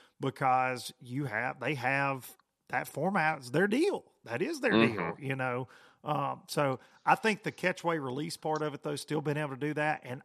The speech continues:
Speaker 1: I think what this does to us fly fish wise is I, I think this all the time when I'm broadcasting N P F Ls. I really do wish there was a way, because I think we're at a time now where it's kind of archaic that the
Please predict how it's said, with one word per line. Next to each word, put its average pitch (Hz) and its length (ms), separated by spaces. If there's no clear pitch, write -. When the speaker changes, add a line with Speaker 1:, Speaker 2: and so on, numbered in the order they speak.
Speaker 1:
I 208 200
think 175 440
what 135 240
this 156 220
does 131 380
to 139 200
us 123 140
fly 143 400
fish 123 240
wise 107 420
is 135 260
I, 165 180
I 175 40
think 214 200
this 175 160
all 165 160
the - 60
time 147 220
when 131 100
I'm 117 160
broadcasting 127 560
N 123 80
P 120 160
F 117 140
Ls. 120 260
I 180 140
really 220 460
do 175 320
wish 156 280
there 147 160
was 147 120
a 147 60
way, 113 480
because 139 520
I 147 140
think 185 320
we're 170 160
at 175 100
a 165 80
time 156 520
now 123 200
where 127 140
it's - 160
kind 147 240
of 131 80
archaic 131 720
that 139 240
the 156 180